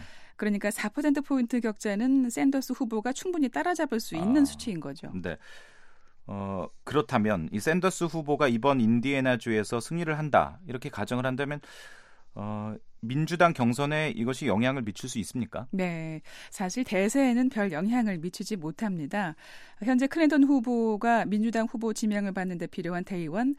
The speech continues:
Speaker 1: 이천삼백여든세 명 가운데 이미 구십 퍼센트를
Speaker 2: 아,
Speaker 1: 확보하고 있어서요.
Speaker 2: 압도적이군요.
Speaker 1: 그렇습니다.
Speaker 2: 예.
Speaker 1: 오늘 진다고 해도 민주당 후보 지명을 받는 데 큰 어려움은 없을 거라고 전문가들은 입을 모으고 있습니다.
Speaker 2: 네, 전문가들이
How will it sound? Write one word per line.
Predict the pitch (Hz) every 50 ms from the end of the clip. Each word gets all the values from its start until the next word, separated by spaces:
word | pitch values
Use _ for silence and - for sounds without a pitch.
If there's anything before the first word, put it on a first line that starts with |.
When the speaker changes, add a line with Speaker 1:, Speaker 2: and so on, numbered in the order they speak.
| - - - -
Speaker 1:
이천삼백여든세 | 185 202 196 - - 240 240 233 - - - - - 311 285 262 254 214 165 170 170 165 - 202 202 - 202 202
명 | 214 208
가운데 | 202 - 202 202 180 175 160 160 151
이미 | 175 196 202 214 214 - - - - -
구십 | - - 196 - 294 277
퍼센트를 | - 285 262 269 226 208 - 185 170 160
Speaker 2:
아, | -
Speaker 1:
확보하고 | 294 - 147 233 208 185 175 165 156 - - 214 202 190 185 156 151
있어서요. | 175 - - 120 220 208 - 190
Speaker 2:
압도적이군요. | 151 147 160 160 160 165 208 240
Speaker 1:
그렇습니다. | 214 185 - - 190 170 151 - 143 139 -
Speaker 2:
예. | - - 151 73 - - - -
Speaker 1:
오늘 | - 185 196 247 330 349
진다고 | - - 220 226 302 311 269 285 285 269 254 233 220
해도 | 233 262 254 - 180 165 196 285 311 -
민주당 | 202 196 202 214 202 208 220
후보 | - 233 185 190 180 170
지명을 | 165 - 208 196 185 180 180
받는 | 175 170 165 147 139 139
데 | 165 180
큰 | - - - 320
어려움은 | 190 160 156 185 247 247 233 196 165
없을 | 151 - - - 269
거라고 | 269 - 269 233 190 165 - 220 254
전문가들은 | - 202 175 165 165 151 147 143 143 156 185 -
입을 | 170 165 175
모으고 | 165 156 156 147 - 170
있습니다. | 196 - - - - -
Speaker 2:
네, | - 82 80 80 - - - - - -
전문가들이 | - - 120 131 143 135 139 131 120 135 127 135 135 135 135 135 123